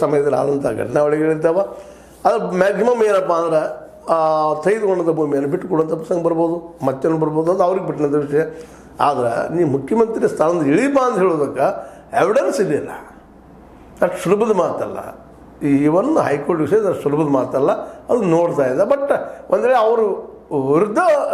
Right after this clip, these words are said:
decision ಬಂದರೂ ಸಹಿತ ಅವ್ರು ರಾಜೀನಾಮೆ ಕೊಡಬೇಕು ಅಂತೂ ಇಲ್ಲ. ಯಾಕಂದ್ರೆ ಎಲ್ಲಿಯೂ ಸಂವಿಧಾನದಲ್ಲೇ ಮುಖ್ಯಮಂತ್ರಿ ರಾಜೀನಾಮೆ ಕೊಡಬೇಕು ಅಂತೂ ಇಲ್ಲ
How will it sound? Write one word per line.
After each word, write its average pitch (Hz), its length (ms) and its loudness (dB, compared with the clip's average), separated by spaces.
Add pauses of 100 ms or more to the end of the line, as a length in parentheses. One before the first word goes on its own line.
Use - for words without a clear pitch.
(120)
decision 175 300 0
ಬಂದರೂ 139 260 0
ಸಹಿತ 135 220 -2 (180)
ಅವ್ರು 196 160 0
ರಾಜೀನಾಮೆ 170 440 0
ಕೊಡಬೇಕು 151 320 0
ಅಂತೂ 196 180 0
ಇಲ್ಲ. 170 240 0 (480)
ಯಾಕಂದ್ರೆ 131 440 0 (320)
ಎಲ್ಲಿಯೂ 143 400 2
ಸಂವಿಧಾನದಲ್ಲೇ 127 760 0 (420)
ಮುಖ್ಯಮಂತ್ರಿ 147 460 0 (100)
ರಾಜೀನಾಮೆ 123 320 0
ಕೊಡಬೇಕು 117 300 0
ಅಂತೂ 160 200 0
ಇಲ್ಲ 247 180 4